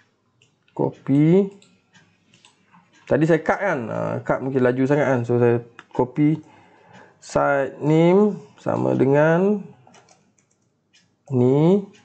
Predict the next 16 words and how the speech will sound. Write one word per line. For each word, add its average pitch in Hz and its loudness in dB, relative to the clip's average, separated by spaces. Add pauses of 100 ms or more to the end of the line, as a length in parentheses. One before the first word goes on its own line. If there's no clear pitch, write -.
(1300)
Nampak? - -4 (840)
So 135 -8
saya 120 -2
copy 123 -2
yang 127 -2
ni, 143 0
site 139 -4
name. 156 0 (3000)
Eh, 127 2
jap. 185 -2 (3000)
Mana 139 -2
tadi? 147 -2 (2500)
Title 135 0
tadi 185 0
mana 233 0
title? 226 0